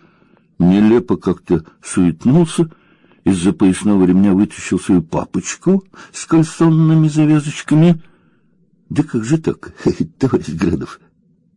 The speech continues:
Вот ведь здесь новейшие инструкции, а по ним все кулацкие элементы должны быть изъяты отсюда, не глядя на возраст.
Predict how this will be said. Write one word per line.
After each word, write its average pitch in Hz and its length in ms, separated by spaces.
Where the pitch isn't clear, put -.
Вот 135 240
ведь 139 140
здесь 120 420
новейшие 160 600
инструкции, 160 920
а 101 180
по - 220
ним 110 580
все 113 560
кулацкие 147 640
элементы 131 460
должны 120 360
быть 165 280
изъяты 104 640
отсюда, 156 580
не 147 200
глядя 113 500
на 135 220
возраст. 113 920